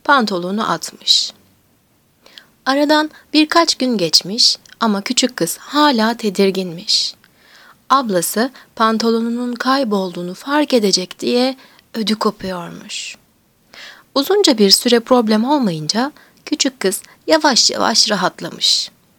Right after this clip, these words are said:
Ta ki doğum gününe gidecek olan ablasının içeriden gelen sesini duyana kadar. Ablası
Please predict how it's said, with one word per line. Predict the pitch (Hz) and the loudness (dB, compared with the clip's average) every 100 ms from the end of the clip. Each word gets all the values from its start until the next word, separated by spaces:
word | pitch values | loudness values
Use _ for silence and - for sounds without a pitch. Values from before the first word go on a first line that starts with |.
| _ _ _ - | _ _ _ -4
Ta | 254 262 | 2 2
ki | 254 - 208 214 - _ _ - | 2 -2 -2 -4 -10 _ _ -2
doğum | 240 247 233 | 0 0 -2
gününe | 180 170 175 | -6 -8 -10
gidecek | - 208 202 214 - | -10 -6 -4 -4 -6
olan | 170 165 - | -6 -8 -2
ablasının | 226 226 190 - 180 175 208 214 - - - | -2 0 -4 -8 -8 -6 -6 -8 -18 -20 -4
içeriden | - 254 220 208 185 | 2 2 2 0 -2
gelen | 175 170 170 | -4 -8 -10
sesini | - 233 - 190 220 | -8 -8 -6 -8 -6
duyana | 208 202 185 185 | -6 -8 -8 -10
kadar. | - 175 165 - - - _ _ _ _ _ _ _ _ _ _ | -10 -10 -8 0 0 0 _ _ _ _ _ _ _ _ _ _
Ablası | 330 330 208 - 254 | -2 2 0 2 -2